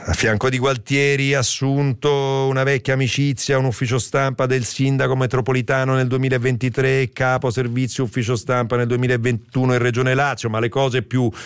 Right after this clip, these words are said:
questi sono uffici veramente di diretta collaborazione. Ma poi vengono recuperate anche persone che sono state candidate.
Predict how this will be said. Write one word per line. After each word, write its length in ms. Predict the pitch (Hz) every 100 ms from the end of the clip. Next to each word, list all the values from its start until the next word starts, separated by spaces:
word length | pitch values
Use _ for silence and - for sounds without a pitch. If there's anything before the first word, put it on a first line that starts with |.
| - -
questi 340 | - 139 120 113
sono 220 | 110 107
uffici 400 | 117 101 - 117
veramente 420 | 117 117 123 139 123
di 80 |
diretta 380 | 117 117 110 110
collaborazione. 960 | 104 110 101 107 98 - 101 90 82 76 - - - - -
Ma 140 | 143 180
poi 260 | 156 151
vengono 280 | 139 131 127
recuperate 420 | 123 123 135 127
anche 240 | 123 123 117
persone 340 | 117 - 131
che 80 | 117
sono 180 | 127 120
state 460 | - 139 117 -
candidate. 880 | - 127 120 117 120 139 151 120 -